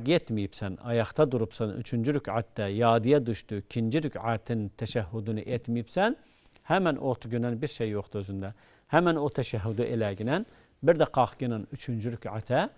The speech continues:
və dördüncü rük'atə və aynı halda ta-, namazı bitir. Namazı bitirəndən sonra iki səcdətəy əs-səhv eləginən,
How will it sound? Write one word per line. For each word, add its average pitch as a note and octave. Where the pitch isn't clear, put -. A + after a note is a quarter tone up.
və A#2+
dördüncü G#2+
rük'atə B2+
və D#3+
aynı C3+
halda G#2+
ta-, A2+
namazı A2
bitir. -
Namazı F#3+
bitirəndən B2
sonra C#3+
iki -
səcdətəy C#3
əs-səhv G#2
eləginən, A2